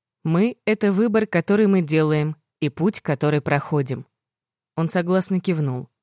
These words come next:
Благодаря Ворсу эту истину Николай запомнил даже слишком хорошо. «Марта,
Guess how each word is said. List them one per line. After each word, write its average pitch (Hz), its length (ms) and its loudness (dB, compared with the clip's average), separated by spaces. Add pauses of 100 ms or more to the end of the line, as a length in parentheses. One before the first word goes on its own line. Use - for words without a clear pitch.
(560)
Благодаря 175 500 2
Ворсу 226 440 0
эту 208 240 0
истину 202 480 -2
Николай 156 420 0
запомнил 185 540 0
даже 160 260 0
слишком 135 480 -6
хорошо. 127 540 -6 (720)
«Марта, 170 600 0